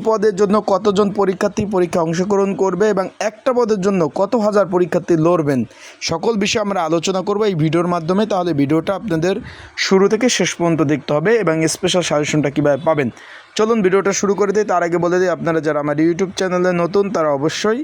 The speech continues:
আমার YouTube চ্যানেলটা সাবস্ক্রাইব করবেন, Facebook পেজ থেকে ভিডিও দেখলে ফলো করবেন, লাইক, কমেন্ট, শেয়ার করে অন্যকে দেখার সুযোগ করে দিবেন। অফিস সহায়ক, এটা, এখানে এটা মূলত ভাই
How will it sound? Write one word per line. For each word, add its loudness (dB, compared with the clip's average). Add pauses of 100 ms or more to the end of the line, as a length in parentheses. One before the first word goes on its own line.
(360)
আমার -4
YouTube 0
চ্যানেলটা -2
সাবস্ক্রাইব -4
করবেন, -2
Facebook -2
পেজ -2
থেকে -2
ভিডিও 2
দেখলে 0
ফলো 0
করবেন, 0 (380)
লাইক, 0
কমেন্ট, 0
শেয়ার 0
করে 0
অন্যকে 2
দেখার -2
সুযোগ -2
করে 0
দিবেন। 0 (400)
অফিস -2
সহায়ক, -2 (400)
এটা, -2
এখানে 0 (440)
এটা -2
মূলত 2
ভাই 0